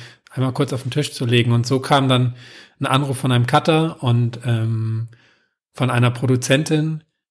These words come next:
die ich eigentlich nur kurz um Hilfe bitten wollte wegen Startnext, also um Geld zu sammeln für das Projekt. Und dann innerhalb von einem Dreivierteljahr hatte ich plötzlich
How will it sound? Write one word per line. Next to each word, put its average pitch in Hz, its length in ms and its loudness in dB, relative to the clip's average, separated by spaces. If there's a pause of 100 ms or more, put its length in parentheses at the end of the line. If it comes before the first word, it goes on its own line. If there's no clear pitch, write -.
(240)
die 135 60 -4
ich 127 120 -2
eigentlich 120 160 0
nur 131 120 -2
kurz 131 200 -2
um 123 80 0
Hilfe 143 300 0
bitten 127 260 -4
wollte 120 300 2
wegen 117 180 0
Startnext, 131 560 0
also 117 160 -2
um 113 80 0
Geld 131 240 2
zu 160 80 -4
sammeln 139 280 0
für 139 100 -6
das 127 160 -2
Projekt. 123 420 -4 (800)
Und 123 200 -4
dann 139 500 0
innerhalb 143 320 -2
von 143 140 -6
einem 127 100 -2
Dreivierteljahr 123 720 2
hatte 139 160 -4
ich 120 140 -8
plötzlich 135 560 -8